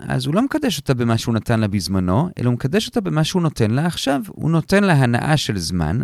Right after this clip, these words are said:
והזמן הזה שווה כסף, ולכן היא מקודשת. זה ההסבר השני, מה זה הנאת מלווה, ונעיר על זה רק שתי הערות. הערה אחת, למה אביי אמר שאסור לעשות את זה מפני הערמת ריבית? כי זה קצת נראה כמו ריבית, כי אם לווה ניגש למלווה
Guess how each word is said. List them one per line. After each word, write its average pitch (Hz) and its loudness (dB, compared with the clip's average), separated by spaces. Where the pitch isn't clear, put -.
והזמן 127 0
הזה 196 -2
שווה - -4
כסף, 208 -2
ולכן 131 0
היא 101 -4
מקודשת. - -6
זה 107 2
ההסבר 120 2
השני, 107 0
מה 98 2
זה 95 2
הנאת 82 -4
מלווה, 117 0
ונעיר 151 0
על 147 0
זה 120 -2
רק 98 -4
שתי - -4
הערות. 165 0
הערה 123 0
אחת, 135 -2
למה 147 4
אביי 131 4
אמר 131 2
שאסור 127 -2
לעשות 127 0
את 117 -6
זה 110 2
מפני 120 0
הערמת 104 0
ריבית? 165 -2
כי 127 -4
זה 127 -8
קצת - -6
נראה 127 0
כמו 123 -2
ריבית, 147 -2
כי 82 -4
אם 82 -2
לווה 90 0
ניגש 143 0
למלווה 107 0